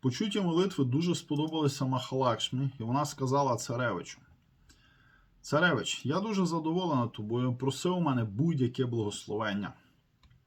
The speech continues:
якого бажає твоє серце». Царевич сказав: «О мати трьох світів, мій батько, цар Браха-, Брахадратх, здійснював знамените жертвопринесення Ашваметха Ягі.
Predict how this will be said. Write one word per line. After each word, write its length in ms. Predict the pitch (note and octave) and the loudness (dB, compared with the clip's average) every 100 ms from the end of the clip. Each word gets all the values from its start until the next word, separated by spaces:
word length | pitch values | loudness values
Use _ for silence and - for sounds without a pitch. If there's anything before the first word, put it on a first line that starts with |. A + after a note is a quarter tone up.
| _ - - | _ -16 -6
якого 420 | G#2+ - D3 B2 | -4 2 2 4
бажає 400 | G#2+ G2+ A2+ G2+ | 4 2 2 0
твоє 280 | - G2+ G2 | -2 -2 -2
серце». 480 | - G2+ C#2 - - _ _ - | -2 -6 -6 -10 -18 _ _ -8
Царевич 360 | C#3 D#3+ C#3 | -2 0 0
сказав: 460 | - - G2+ D#2+ - _ - | -2 -6 -8 -8 -12 _ -2
«О 160 | F3+ | 4
мати 300 | F3+ D3+ B2+ | 6 6 2
трьох 200 | A#2+ A2 | -6 -6
світів, 420 | - A2 G2+ - - _ - - - - C3+ | -8 -10 -10 -12 -14 _ -20 -20 -20 -8 0
мій 180 | G3 | 2
батько, 560 | F3+ D#3 C3 - A#2+ B2 B2 | 4 4 4 2 -2 -2 -2
цар 460 | - C#3+ D3 C#3 - - - | 0 2 2 0 -4 -12 -6
Браха-, 1600 | A#2 A#2+ B2 A#2+ A#2 - - - C3 - A#2 A2 G#2 G2 G2 G2 - - | 0 0 2 0 -2 -6 -18 -18 -18 -10 -4 0 0 0 -2 -6 -12 -14
Брахадратх, 1300 | G#2+ G2 A#2 B2+ A#2 - G#2+ F2+ A2 A2 A#2 - - _ - - - F#2 | -10 -4 -2 0 -2 -4 -6 -4 -2 -2 -4 -12 -20 _ -20 -20 -18 -10
здійснював 680 | F2+ D3+ F3+ - D3 B2+ G2+ | 0 2 2 0 -2 0 -2
знамените 600 | A2 B2 C#3+ D#3+ - G#2 | -2 0 0 0 -4 -4
жертвопринесення 1040 | B2 C#3+ C#3 B2 A#2 A2+ C#3 C#3 B2 A2 | 0 0 0 -4 -6 -4 -2 -2 -4 -4
Ашваметха 640 | G2+ - G2+ A#2 A2+ - | -6 -8 -6 -6 -8 -8
Ягі. 320 | G#2+ G#2 - | -6 -6 -6